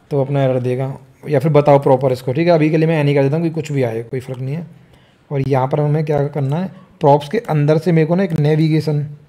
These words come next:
मिलेगा, ठीक है, उसके अंदर से navigate, इसके अंदर एक navigate होगा।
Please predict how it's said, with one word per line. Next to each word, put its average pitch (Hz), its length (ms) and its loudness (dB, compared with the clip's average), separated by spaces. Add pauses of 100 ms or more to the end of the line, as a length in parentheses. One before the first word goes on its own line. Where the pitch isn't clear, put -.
(220)
मिलेगा, 123 420 -4
ठीक 170 160 -2
है, 175 120 0 (500)
उसके 160 240 -2 (120)
अंदर 160 280 4
से 185 140 2
navigate, 165 600 4 (480)
इसके 147 200 -8
अंदर 151 180 0
एक 151 100 0
navigate 139 460 2
होगा। 143 300 0